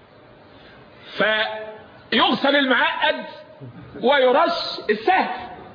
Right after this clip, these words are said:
فما كان من ماء وطين فليس فيه غلظة، وما كان من لحم ودم ففيه ايه؟ وفيه نتن، فيه نتن، لأن الماء والطين أصل طهارة الأشياء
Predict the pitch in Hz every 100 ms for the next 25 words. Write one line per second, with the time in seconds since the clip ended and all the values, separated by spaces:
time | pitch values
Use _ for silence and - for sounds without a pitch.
0 | - - - - - - - 226 247 262
1 | 262 339 339 285 262 294 320 285 277 269
2 | 302 285 240 - - - 233 254 302 269
3 | 262 269 269 302 339 226 - - - -
4 | - - 170 214 240 240 285 269 254 240
5 | 226 214 247 247 240 285 302 - - 220
6 | 247 262 240 247 226 - - - - -
7 | - - 165 262 269 285 359 359 247 196
8 | - - - - _ - - 269 254 277
9 | 330 - 175 - 180 226 269 262 311 320
10 | 302 294 320 330 262 - - - 262 -
11 | 247 233 208 254 269 277 269 262 269 330
12 | 339